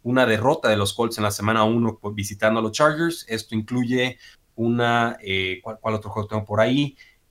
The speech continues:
Eh, una derrota contra los Texans en la semana doce de visita, incluye una derrota contra los Santos de Nueva Orleans visitando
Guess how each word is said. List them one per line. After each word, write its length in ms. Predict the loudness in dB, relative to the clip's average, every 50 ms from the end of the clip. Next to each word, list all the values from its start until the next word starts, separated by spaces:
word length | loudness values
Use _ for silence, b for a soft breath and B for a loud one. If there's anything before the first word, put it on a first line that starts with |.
| _ -14
Eh, 280 | -6 -2 0 0 0 0 0
una 140 | 2 4 4
derrota 440 | 4 4 4 4 4 4 2 0
contra 220 | 0 0 0 0 0
los 140 | 0 0 -2
Texans 360 | -4 -4 -4 -4 -4 -2 0
en 60 | 0
la 80 | 0 -2
semana 360 | -2 -2 -2 0 2 2 2
doce 300 | 2 0 0 -2 -2 -2
de 100 | -2 -2
visita, 580 | -2 -2 -4 -6 -6 -2 -2 -2 -2 -2 -4 _ _ _ _
incluye 480 | -6 -6 -4 0 2 2 2 4 4 4
una 140 | 4 4
derrota 460 | 4 4 4 4 4 4 4 2 0 -2
contra 240 | -2 -4 -2 -2
los 120 | -2 -2 -2
Santos 280 | -2 -2 -2 -2 -2
de 60 | -2 0
Nueva 160 | 0 0 0
Orleans 380 | 0 2 2 0 0 0 -2
visitando 720 | -4 -4 -6 -6 -8 -6 -4 -2 0 2 2 4 2 2 0